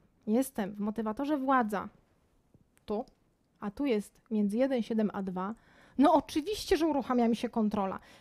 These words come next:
bo zobaczcie, tu jest pewien poziom skali. Od zero osiem do dwa jest przestrzeń.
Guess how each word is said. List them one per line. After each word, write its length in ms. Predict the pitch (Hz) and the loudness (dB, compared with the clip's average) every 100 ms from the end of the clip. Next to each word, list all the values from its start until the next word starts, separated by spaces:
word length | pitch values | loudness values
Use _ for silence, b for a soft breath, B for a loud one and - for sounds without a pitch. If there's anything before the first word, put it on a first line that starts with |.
| - | -6
bo 80 | 254 | -2
zobaczcie, 440 | 277 320 - 294 b b _ | 0 0 0 -2 b b _
tu 80 | 311 | 4
jest 220 | 311 - | 4 4
pewien 300 | 311 311 311 | 2 2 0
poziom 340 | - 285 302 | 2 2 2
skali. 720 | 285 - - 311 330 254 202 - - | -2 -6 -6 0 2 2 0 -4 -4
Od 200 | 269 277 | 0 0
zero 400 | 240 311 349 311 | 2 4 6 4
osiem 500 | - 302 254 285 254 | 2 2 0 -2 0
do 140 | 240 240 | 2 2
dwa 300 | 220 262 285 - | 2 2 0 0
jest 260 | 277 - | 0 0
przestrzeń. 960 | - - - 320 - - - 226 208 | -8 -10 0 0 0 -8 -4 -2 -2